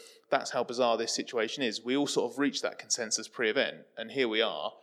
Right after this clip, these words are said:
basically saying that something so ridiculous has happened that you kinda can't change it after the week,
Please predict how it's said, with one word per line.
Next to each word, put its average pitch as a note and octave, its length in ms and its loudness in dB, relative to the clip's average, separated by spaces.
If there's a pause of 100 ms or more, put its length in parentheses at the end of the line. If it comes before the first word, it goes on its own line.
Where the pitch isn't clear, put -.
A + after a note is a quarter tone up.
(200)
basically A2+ 300 -4
saying A2 340 -2
that - 220 -12
something A#2+ 300 -8
so - 240 6
ridiculous A2 560 0
has G#2 100 -12
happened G2+ 480 -6 (360)
that - 60 -18
you - 60 -12
kinda C#3 280 -4
can't F#3+ 320 2
change G2+ 320 -10
it - 180 -6 (320)
after G#2 260 -4
the F#2+ 60 -10
week, F#2+ 220 -10